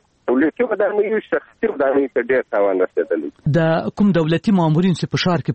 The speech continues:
Speaker 2: پاتې دي، څرنګه ځینې یې دا اندېښنه نه لري چې کېدای شي له دوی سره طالبان حساب کتاب وکړي؟
Speaker 1: اکثره یې وتلي دي. هغو ښار وختي لاتر کړي وو، کابل او نورو ولایتو پاریس ته تللي دي. او هغه پایین رتبه خو نو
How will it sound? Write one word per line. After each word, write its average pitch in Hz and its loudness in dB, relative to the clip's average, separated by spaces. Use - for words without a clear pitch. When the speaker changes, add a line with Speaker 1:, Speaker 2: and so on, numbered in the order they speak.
Speaker 2:
پاتې 143 0
دي، 107 -4
څرنګه 175 2
ځینې 156 2
یې 160 0
دا 156 0
اندېښنه 143 2
نه 190 4
لري 185 2
چې - -8
کېدای 139 0
شي 143 -4
له 131 2
دوی 127 0
سره 131 -2
طالبان 131 0
حساب 127 -2
کتاب 147 -2
وکړي؟ 147 -4
Speaker 1:
اکثره 240 0
یې 180 4
وتلي 175 0
دي. 170 0
هغو 151 0
ښار 143 -2
وختي 135 -2
لاتر 139 0
کړي 151 0
وو، 131 2
کابل 135 -2
او 131 2
نورو 139 2
ولایتو 131 2
پاریس 120 -2
ته 120 -8
تللي 120 0
دي. 127 0
او 143 2
هغه 151 0
پایین 156 0
رتبه 160 0
خو - -2
نو 165 2